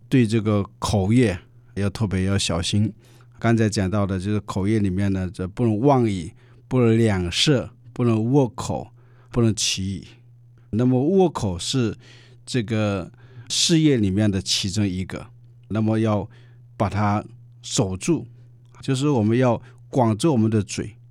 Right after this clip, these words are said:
有时候呢，被人逼得很生气，你会破口大骂，会讲和骂粗话、骂脏话、骂那一种不道德的话，那么这样是对自己是很不好。所以在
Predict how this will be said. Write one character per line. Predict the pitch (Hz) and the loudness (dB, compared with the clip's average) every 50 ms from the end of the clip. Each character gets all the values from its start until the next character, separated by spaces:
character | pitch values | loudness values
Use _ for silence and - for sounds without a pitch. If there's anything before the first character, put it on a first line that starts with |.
| - - - | -20 -12 -6
有 | 107 120 120 120 | -2 0 0 0
时 | 117 - - | 0 2 2
候 | 143 151 156 147 | 4 4 4 4
呢， | 139 135 131 123 - - - - - - - | 4 2 0 0 -2 -6 -14 -20 -20 -12 0
被 | - 165 156 | 2 2 4
人 | 123 131 123 117 | 4 4 2 2
逼 | - - 104 113 120 | 0 -2 0 0 0
得 | 107 120 113 - - - - - - _ _ | 2 0 -2 -4 -8 -14 -20 -20 -20 _ _
很 | - - - 113 110 | -18 -12 -6 -4 -2
生 | - - 135 135 131 | 0 2 4 4 4
气， | 123 - 139 117 101 101 - - - - | 2 0 -4 -4 -6 -8 -14 -20 -20 -10
你 | - 98 | -8 -4
会 | 98 117 120 113 110 101 - - | 0 2 2 2 2 0 -4 -8
破 | - - - 156 | -4 0 2 2
口 | 123 - - 104 82 - - | 2 0 -4 -6 -6 -4 -4
大 | 135 123 117 107 | -2 0 2 2
骂， | 107 123 110 104 - - _ _ _ - _ - - | 2 2 0 -2 -8 -14 _ _ _ -20 _ -8 -2
会 | 110 120 117 | 0 0 2
讲 | 101 - 107 95 95 95 - - _ - | 2 0 0 0 0 -4 -8 -14 _ -18
和 | - - 107 | -8 -4 0
骂 | 104 110 113 110 107 | 0 2 2 0 0
粗 | 101 - - - 110 104 | 0 -2 -2 0 0 2
话、 | 98 123 117 101 73 - - | 2 2 2 0 -2 -4 -4
骂 | 101 110 117 107 110 | 0 0 2 2 2
脏 | 107 - 104 104 104 104 | 0 -2 -2 0 0 0
话、 | 101 - 120 110 95 82 - - - - - - - - - - - | 0 2 0 0 0 -4 -10 -16 -20 -20 -20 -20 -20 -20 -16 -4 0
骂 | 104 110 117 113 113 | 2 2 4 4 4
那 | 110 113 110 110 | 4 4 4 2
一 | 98 | 2
种 | 98 92 90 - | 0 -2 -4 -2
不 | - 127 | -4 -2
道 | 104 107 104 117 | -2 0 0 0
德 | 101 104 92 | -2 -2 -4
的 | 90 85 | -6 -8
话， | - - 101 - - - - - - - - - - - - - - | -8 -8 -8 -8 -8 -12 -18 -20 -20 -20 -20 -20 -20 -20 -20 -16 -6
那 | - 104 | -2 0
么 | 101 98 101 | 0 0 0
这 | - 123 113 | 0 2 2
样 | 104 98 | 2 2
是 | 92 - 104 95 | 0 -2 -4 -6
对 | 87 - 107 98 | -2 -2 -2 -2
自 | - - - 98 | -2 -2 -4 -4
己 | 87 85 | -4 -4
是 | 85 - - - 95 90 82 - - - - - - - - | -6 -8 -8 -8 -6 -6 -6 -8 -10 -16 -20 -20 -20 -20 -20
很 | - - - 104 90 85 | -14 -6 -4 -4 -4 -2
不 | 87 101 | -4 -8
好。 | - - 71 - - - - - - - - _ - - _ - - - | -8 -10 -16 -16 -18 -20 -20 -20 -20 -20 -20 _ -20 -20 _ -20 -16 -6
所 | - 120 120 | -2 0 0
以 | 120 | 2
在 | 127 135 123 | 2 2 2